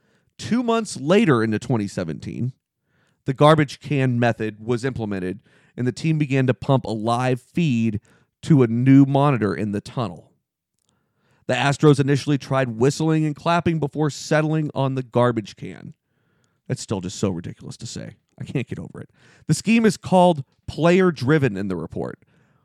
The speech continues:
When current Mets manager Carlos Beltran, who is now the former Met,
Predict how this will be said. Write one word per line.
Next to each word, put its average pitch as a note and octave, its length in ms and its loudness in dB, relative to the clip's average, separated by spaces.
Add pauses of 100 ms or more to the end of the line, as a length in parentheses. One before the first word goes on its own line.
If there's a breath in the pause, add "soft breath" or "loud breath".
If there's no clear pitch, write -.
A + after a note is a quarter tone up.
(220)
When C3+ 260 6
current F3 360 2
Mets C#3+ 280 0
manager C3+ 420 0
Carlos C3+ 420 -2
Beltran, B2 760 -2
who - 80 2
is F#3 100 0
now G#2+ 120 -4
the F#2+ 100 -10
former G#2+ 320 -4
Met, - 200 -14